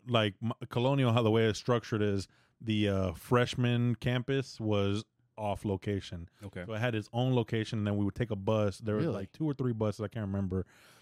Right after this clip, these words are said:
Speaker 1: Yeah, I, I guess it outgrew itself. 'Cause also, the main campus in Colonial is weird. Since it's old, so old,
Speaker 3: Mm.
Speaker 1: it's in the
Speaker 3: I don't even know
Speaker 1: middle.
Speaker 3: where it is.
Speaker 1: It, it's literally off of fifty and, um, Cimarron. Like, it's in that location.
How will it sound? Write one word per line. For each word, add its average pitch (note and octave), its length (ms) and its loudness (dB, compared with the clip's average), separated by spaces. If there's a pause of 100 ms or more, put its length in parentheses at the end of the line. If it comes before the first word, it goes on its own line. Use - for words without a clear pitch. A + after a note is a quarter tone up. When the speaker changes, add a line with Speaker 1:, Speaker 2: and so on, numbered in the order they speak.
(120)
Speaker 1:
Yeah, A#2 120 2
I, G2+ 380 0
I G2+ 40 0
guess G#2 180 0
it F#2+ 80 -2
outgrew F#2 420 0
itself. F2 540 -6
'Cause A2 240 -2 (260)
also, A#2+ 580 2 (140)
the B2 120 0
main B2+ 200 4
campus D#3 300 2
in A2+ 60 2
Colonial B2 320 2
is F2+ 80 -2
weird. F2+ 400 2
Since G#2 160 0
it's C3 180 2
old, A#2+ 340 2
so C#3 320 2
old, A2+ 480 2
Speaker 3:
Mm. G2 460 -4 (200)
Speaker 1:
it's - 340 -10 (200)
in E3+ 180 2
the D3 80 6
Speaker 3:
I - 20 -2
don't C3 60 0
even D3 120 4
know E3 60 2
Speaker 1:
middle. D3 100 2
Speaker 3:
where G2 140 0
it F#2 60 0
is. F#2+ 380 0 (300)
Speaker 1:
It, C3+ 200 -6
it's - 580 -6
literally C3+ 340 2
off A#2+ 260 4
of A2 180 0
fifty A2 520 0
and, F#2+ 460 -2
um, F2 560 -4 (220)
Cimarron. E2+ 560 -6 (160)
Like, F2+ 200 -8
it's G2 360 -8 (140)
in G#2 120 -2
that F#2 180 -2
location. F2+ 500 -8